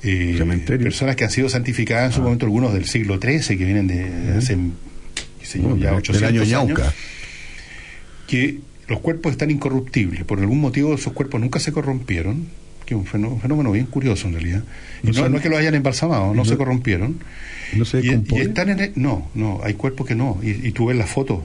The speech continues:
Speaker 1: y tú ves,
Speaker 2: Mm.
Speaker 1: búscalo en YouTube y te vas a encontrar con sorpresa. Y el tema no es
Speaker 2: Muertos
Speaker 1: este, ¿ah?
Speaker 2: italianos.
Speaker 1: Que sean incorruptibles ya es bastante raro, o algunos lo consideran un
Speaker 2: Sí.
Speaker 1: milagro divino, lo que sea, en fin, yo no me meto en eso.
Speaker 2: Ujú.
Speaker 1: Pero el punto que quiero hacer es que están en exhibición esos cuerpos. Están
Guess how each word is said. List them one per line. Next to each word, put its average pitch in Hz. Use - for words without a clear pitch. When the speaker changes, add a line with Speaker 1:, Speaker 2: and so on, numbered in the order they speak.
Speaker 1:
y 98
tú 110
ves, 123
Speaker 2:
Mm. 87
Speaker 1:
búscalo 135
en 131
YouTube 143
y 156
te 151
vas 120
a -
encontrar 113
con 101
sorpresa. 107
Y 139
el 139
tema 214
no 127
es -
Speaker 2:
Muertos 123
Speaker 1:
este, 113
¿ah? 110
Speaker 2:
italianos. 87
Speaker 1:
Que 113
sean 156
incorruptibles 127
ya 127
es 120
bastante 110
raro, 110
o 98
algunos 104
lo 101
consideran 101
un 95
Speaker 2:
Sí. 95
Speaker 1:
milagro 101
divino, 104
lo 101
que 95
sea, 113
en 104
fin, 107
yo 98
no 104
me 101
meto 104
en 127
eso. -
Speaker 2:
Ujú. 120
Speaker 1:
Pero 117
el 110
punto 160
que 147
quiero 135
hacer 151
es 120
que -
están 151
en 147
exhibición 120
esos -
cuerpos. -
Están 123